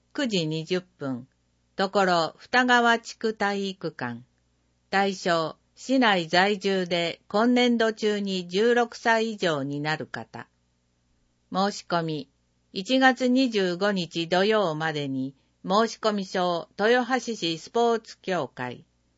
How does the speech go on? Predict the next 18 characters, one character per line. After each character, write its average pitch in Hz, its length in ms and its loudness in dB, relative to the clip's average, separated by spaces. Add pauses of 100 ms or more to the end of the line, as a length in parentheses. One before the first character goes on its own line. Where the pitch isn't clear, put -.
(220)
郵 220 220 4
便 240 280 4
番 202 260 0
号 143 360 -4
四 240 340 2
四 208 320 0
零 165 300 0
の 139 280 -6
零 226 280 0
八 220 380 -4
三 156 380 -6
二、 147 340 -10 (500)
岩 220 280 2
田 220 180 0
町 143 420 -4
一 196 360 -6
の 143 180 -4
二、 139 280 -8